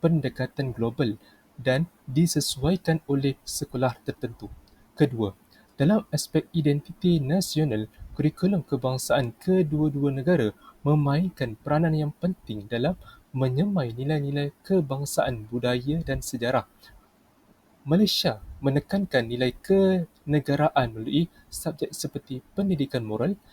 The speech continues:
dan sejarah, manakala China pula menerapkan ideologi dan sejarah nasional dalam silibus mereka. Sebaliknya, kurikulum antarabangsa kurang menonjolkan elemen nasional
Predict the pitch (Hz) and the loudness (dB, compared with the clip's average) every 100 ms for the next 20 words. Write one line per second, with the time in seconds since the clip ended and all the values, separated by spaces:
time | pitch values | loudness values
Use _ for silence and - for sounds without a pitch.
0 | _ _ _ _ - 156 160 - 123 123 | _ _ _ _ -2 2 2 0 -2 2
1 | 110 - - _ _ - - - _ - | 2 0 -20 _ _ -20 -20 -20 _ 0
2 | 139 147 165 123 - - 196 190 165 147 | 0 2 2 0 0 0 2 2 2 2
3 | 120 104 123 131 131 165 - - 110 - | 2 -2 -4 -2 0 -2 -4 -4 -4 -6
4 | _ _ _ 175 208 147 131 123 135 117 | _ _ _ 2 2 2 0 0 0 -2
5 | 113 104 _ - 139 143 123 127 156 160 | -6 -8 _ -6 -4 -2 -4 -2 0 -2
6 | - 135 190 - 151 127 101 _ _ _ | -4 -2 0 0 0 -2 -4 _ _ _
7 | _ _ - 123 135 170 - 131 131 123 | _ _ -2 0 2 0 -4 -2 -2 0
8 | 147 170 180 - - 107 _ _ _ - | -2 0 -2 -4 -14 -14 _ _ _ -10
9 | - 175 131 120 139 - 143 107 - _ | -2 0 0 -2 0 0 0 -6 -10 _
10 | - 156 156 - 196 156 - 147 147 135 | -4 0 0 0 0 -2 -2 -2 -2 -2
11 | 135 180 - 123 123 - 143 143 135 135 | 0 0 -2 -4 -6 -2 0 2 0 -2
12 | 135 127 185 165 131 117 _ - 143 151 | -4 -2 -2 -2 -6 -8 _ 0 2 4
13 | 151 139 156 196 - 143 113 | 2 2 0 0 0 0 0